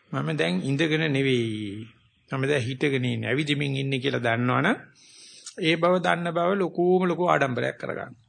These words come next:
ඒ බව දන්නේ කොහොමද කියලා අහන්න හිතෙන්.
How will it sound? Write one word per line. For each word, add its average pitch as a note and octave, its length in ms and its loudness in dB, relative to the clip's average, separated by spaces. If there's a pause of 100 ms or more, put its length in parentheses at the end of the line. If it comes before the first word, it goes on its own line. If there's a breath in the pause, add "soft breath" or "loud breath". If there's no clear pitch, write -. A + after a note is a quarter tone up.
(460 soft breath)
ඒ D#3+ 100 0
බව F3+ 220 4
දන්නේ D#3+ 460 2
කොහොමද G3 320 0
කියලා G3 280 2
අහන්න F#3+ 240 0
හිතෙන්. D3+ 320 -4